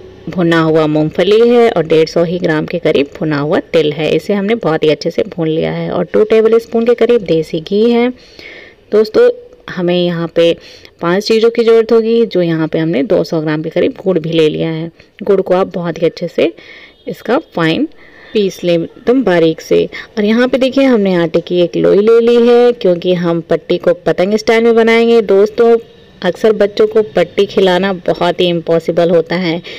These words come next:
बच्चे अक्सर गुड़ और गुड़ से बनी हुई चीज़ों को खाना पसंद नहीं करते हैं, तो हम बच्चों को पतंग बहुत ही पसंद होता है दोस्तों। कोई भी बच्चा हो, उसे पतंग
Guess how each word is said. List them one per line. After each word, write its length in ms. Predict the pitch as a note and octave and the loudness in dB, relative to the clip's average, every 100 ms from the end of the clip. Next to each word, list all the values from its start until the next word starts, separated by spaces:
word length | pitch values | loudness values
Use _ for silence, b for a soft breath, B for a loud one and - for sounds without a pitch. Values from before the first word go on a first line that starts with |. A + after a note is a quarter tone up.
| B - - _ | B -20 -20 _
बच्चे 300 | A3 G#3+ C4 - G#3 | -2 0 0 0 -2
अक्सर 320 | G3 A#3+ A3+ | -2 0 0
गुड़ 220 | F#3 A3 | 2 4
और 160 | B3+ A#3+ | 4 4
गुड़ 180 | G3 G3+ | 2 2
से 160 | G3 | 0
बनी 220 | F3 F3 | 0 0
हुई 160 | F3 F3 | 0 -2
चीज़ों 300 | F3 D#3+ E3+ | -2 -2 0
को 80 | F#3 | -2
खाना 280 | F3 D#3+ F3+ | -2 -2 -2
पसंद 400 | - E3+ A#3 A#3 | -2 -2 0 0
नहीं 220 | E3+ F3 | 0 0
करते 320 | - E3+ D#3+ E3+ | 0 -2 0 -2
हैं, 220 | E3+ E3+ | 0 0
तो 100 | F#3 | -2
हम 500 | E3 G3 G#3 G#3+ F3+ | -2 -2 0 -2 -2
बच्चों 260 | - - G#3+ | -6 0 0
को 200 | G#3+ A3 A3+ B B B - D#3 | 4 2 2 B B B -6 -4
पतंग 400 | D#3 A3+ A#3+ D#3+ | 0 0 0 -2
बहुत 300 | E3 - F#3 | -4 -2 0
ही 60 | F3+ | 0
पसंद 400 | - E3 E3+ E3+ | 0 0 0 2
होता 200 | E3 E3 | 2 2
है 140 | E3 | 0
दोस्तों। 340 | D#3 E3+ - F3 | 2 0 2 -2
कोई 340 | - F#3+ A3 A3+ | 2 4 4 4
भी 60 | |
बच्चा 340 | F#3+ F#3 - F3+ | 2 0 2 2
हो, 140 | F#3 | 4
उसे 280 | G#3 G3+ G#3 | 4 2 -2
पतंग 560 | - E3+ E3 A#3 E4 | -2 -4 0 -2 -2